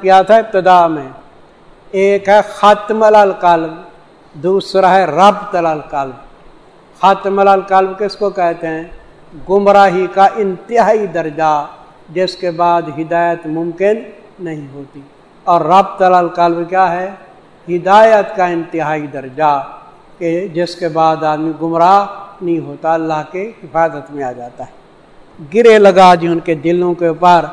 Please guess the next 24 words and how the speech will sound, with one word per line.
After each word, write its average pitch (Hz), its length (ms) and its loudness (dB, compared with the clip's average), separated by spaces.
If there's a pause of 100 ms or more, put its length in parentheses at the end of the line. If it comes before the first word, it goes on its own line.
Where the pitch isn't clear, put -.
(300)
اس 185 220 -2
کام 165 440 0
ہو، 156 220 -2 (380)
جب 170 180 -4 (100)
کھڑے 185 300 -2
ہوئے 170 260 -2
بادشاہ 165 720 0
کے 170 80 -6
سامنے۔ 170 480 -2 (1400)
کھڑے 180 180 0
ہوئے 190 240 2
کس 208 200 0
کے 214 120 2
سامنے؟ 208 320 2 (920)
آ، 160 200 2
اس 180 200 -2
نے 190 180 0
کہا، 196 140 4
"بتوں 185 400 0
کو 190 140 2
سجدہ 196 440 0
کرو،" 202 360 4 (560)
لیکن 170 300 -4
انہیں 180 280 0